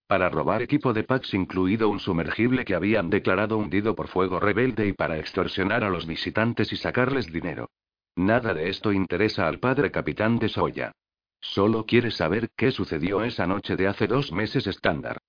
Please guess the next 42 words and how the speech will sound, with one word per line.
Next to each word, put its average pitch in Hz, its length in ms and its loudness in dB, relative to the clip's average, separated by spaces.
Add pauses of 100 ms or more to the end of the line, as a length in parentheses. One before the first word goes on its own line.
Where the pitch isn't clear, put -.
(760)
Se - 140 -4
acumulan 107 500 -2
pruebas 95 380 0
forenses. 101 640 -2 (460)
La 98 160 2
sangre 113 400 0
y - 20 0
el 87 140 -4
tejido 98 400 -2
de 90 80 -2
la 90 180 0
alfombra 104 460 0
voladora 95 500 0
se 87 140 -6
someten 95 500 0
a 82 80 0
análisis 95 540 -2
de 95 140 2
agni 90 260 0
se 110 160 0
envían 120 320 0
a 110 60 -6
la 110 100 -4
sección 120 480 0
de 98 100 2
archivos 104 500 0
de 80 120 -4
Santa 107 360 0
Teresa 104 380 0
y 90 100 -2
a 85 60 -2
la 87 140 0
base 101 280 0
orbital 82 420 0
de 98 100 2
Pax. - 400 -4 (480)
Se 92 200 0
encuentran 95 600 0
dos - 240 -2
clases 110 480 0
de 87 80 -4
sangre. 78 400 -4